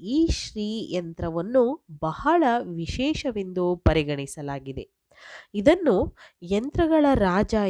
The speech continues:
ಎಂದು ಪರಿಗಣಿಸಲಾಗಿದೆ. ಪೂಜೆ ಕೋಣೆಯಲ್ಲಿ ಇಟ್ಟುಕೊಳ್ಳುವುದರಿಂದ ಹೆಚ್ಚು ಪ್ರಯೋಜನಕಾರಿಯಾಗಿರುತ್ತದೆ. ಇದರಿಂದ ಲಕ್ಷ್ಮೀ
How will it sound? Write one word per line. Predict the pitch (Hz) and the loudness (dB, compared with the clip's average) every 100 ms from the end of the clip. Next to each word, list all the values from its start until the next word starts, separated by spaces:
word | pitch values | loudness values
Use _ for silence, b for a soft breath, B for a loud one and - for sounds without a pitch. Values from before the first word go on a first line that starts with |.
| 165 | 0
ಎಂದು | 165 202 - | -2 -4 -2
ಪರಿಗಣಿಸಲಾಗಿದೆ. | 151 139 143 147 - 139 131 135 120 - _ _ _ _ _ | -2 -2 -4 -4 -2 -2 -2 -4 -12 -16 _ _ _ _ _
ಪೂಜೆ | - 220 208 208 185 180 | 2 4 0 0 0 -4
ಕೋಣೆಯಲ್ಲಿ | 170 160 156 156 233 254 208 - 196 | -4 -4 -2 -4 -4 -4 -6 -8 -10
ಇಟ್ಟುಕೊಳ್ಳುವುದರಿಂದ | - 381 392 247 185 160 147 139 139 208 277 240 302 B B - | 2 4 6 4 4 0 0 -2 -6 -2 2 2 -2 B B -2
ಹೆಚ್ಚು | - 285 311 - 247 240 - | 4 4 4 2 0 2 2
ಪ್ರಯೋಜನಕಾರಿಯಾಗಿರುತ್ತದೆ. | 160 175 226 247 233 208 - 170 156 151 147 139 139 - - 127 107 - _ _ _ _ _ _ _ _ _ _ _ _ _ _ _ _ _ _ _ _ _ _ 180 | 2 2 2 0 -2 -4 -6 -6 -4 -4 -4 -6 -2 -2 -2 -12 -12 -18 _ _ _ _ _ _ _ _ _ _ _ _ _ _ _ _ _ _ _ _ _ _ -2
ಇದರಿಂದ | 180 170 165 202 277 220 269 b b b _ | 2 2 0 0 0 0 -2 b b b _
ಲಕ್ಷ್ಮೀ | 170 165 - - 285 | -2 -2 -2 -4 -2